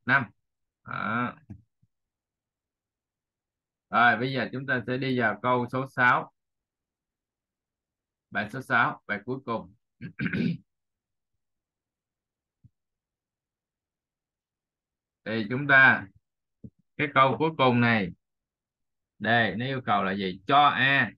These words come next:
là hai mũ không, cộng hai mũ một, hai mũ hai, hai mũ ba, vân vân, cộng hai mũ mười chín. Và B là hai mũ hai mươi. Chứng minh A và B là hai số tự nhiên liên tiếp.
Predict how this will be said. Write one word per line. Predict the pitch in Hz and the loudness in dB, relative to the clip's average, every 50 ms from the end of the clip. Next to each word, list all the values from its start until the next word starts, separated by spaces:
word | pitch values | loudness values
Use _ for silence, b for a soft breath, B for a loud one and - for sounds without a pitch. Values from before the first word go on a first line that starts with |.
| _ _ _ | _ _ _
là | 101 98 101 | -4 -4 -2
hai | 101 123 123 127 | 0 -2 -2 -2
mũ | 123 110 107 127 135 | -2 -4 -6 -8 -4
không, | - 147 139 139 120 110 107 - | 0 2 2 2 0 -4 -10 -14
cộng | 82 107 113 | -14 -10 -8
hai | 123 120 117 | -6 -6 -6
mũ | 113 101 113 | -6 -6 -8
một, | 127 131 123 107 95 95 - | -6 -6 -4 -4 -4 -6 -6
hai | 120 117 117 | -6 -6 -6
mũ | 113 107 107 - | -6 -6 -8 -6
hai, | 131 135 127 123 117 113 110 | -6 -4 -2 -2 -2 -2 -2
hai | 113 117 113 | -4 -4 -6
mũ | 107 98 101 113 | -6 -6 -8 -6
ba, | 113 120 117 117 113 110 104 - _ _ _ _ _ _ _ _ _ | -2 0 2 2 2 0 -2 -6 _ _ _ _ _ _ _ _ _
vân | _ 123 135 135 131 | _ -2 -2 0 2
vân, | 127 131 127 120 104 101 - | 2 2 2 0 -2 -4 -6
cộng | 87 92 101 | -6 -6 -6
hai | 110 117 110 | -6 -6 -6
mũ | 110 101 104 117 | -6 -6 -6 -4
mười | 117 104 95 98 | -4 -4 -4 -2
chín. | 113 113 139 160 175 - _ | -2 -2 -2 -4 -8 -12 _
Và | - 113 101 92 | -4 -4 -2 0
B | 101 117 127 131 123 101 - - _ _ _ _ _ _ _ _ _ _ _ _ _ _ _ | 2 4 4 4 4 2 -2 -10 _ _ _ _ _ _ _ _ _ _ _ _ _ _ _
là | 92 101 101 101 98 95 92 90 87 82 82 - - _ _ _ _ _ _ _ _ _ | -4 0 2 4 4 4 4 2 0 -2 -4 -8 -14 _ _ _ _ _ _ _ _ _
hai | _ 123 127 123 | _ -2 -2 -2
mũ | 113 104 | -2 -4
hai | 101 139 135 | -4 -4 -4
mươi. | 127 131 131 131 120 101 98 _ _ _ _ _ _ _ _ _ _ | -2 -2 -2 -2 -2 -4 -6 _ _ _ _ _ _ _ _ _ _
Chứng | 143 151 190 185 | -6 -4 -2 0
minh | 160 151 147 | 0 -2 -2
A | - 120 131 139 135 135 | 0 0 0 0 0 0
và | 117 98 | -2 -4
B | 113 | -2
là | 120 123 123 110 104 98 - | -2 -2 -2 -2 -4 -6 -4
hai | 135 143 143 143 143 | -2 -2 -2 -2 -4
số | - 151 147 - 165 | -6 -8 -8 -8 -8
tự | 123 | -8
nhiên | 104 110 123 139 147 147 147 | -6 -4 -2 -2 -2 -2 -2
liên | 143 139 139 131 | -4 -4 -4 0
tiếp. | 147 196 233 233 | 0 0 0 0